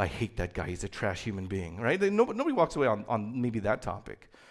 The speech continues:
But get to something a little bit closer to home. You know, the stuff that, that gets into political stuff. Or stuff that people have done in their pasts, and you're talking about that here.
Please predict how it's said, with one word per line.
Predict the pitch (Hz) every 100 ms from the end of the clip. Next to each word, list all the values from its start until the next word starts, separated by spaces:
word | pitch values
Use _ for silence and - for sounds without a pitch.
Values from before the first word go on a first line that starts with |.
| - - -
But | - 143 - 151
get | 117 208
to | -
something | - 208 165
a |
little | 143 139
bit | 117
closer | 127 107 101
to | 90
home. | 127 104 87 87 - _ _ _ _ _ _ _ _ _ _ _ _ _ _ _ _ _ _
You | 143
know, | 120
the | 117
stuff | - 156
that, | 131 117 - 123
that | 113 - 123
gets | 127
into | 123 117
political | 135 156 143 110
stuff. | - - - - _ _ _ _ _ _ _ _ _ _ _ _ _ _ _ _
Or | 135
stuff | - 170 156
that | -
people | - 165 151
have | 139
done | 156 139 98 90 - _
in | 139
their | 131 147
pasts, | 147 90 92 - - -
and | 120
you're | 113
talking | 120 120 120
about | 104 98
that | 101
here. | 98 101 85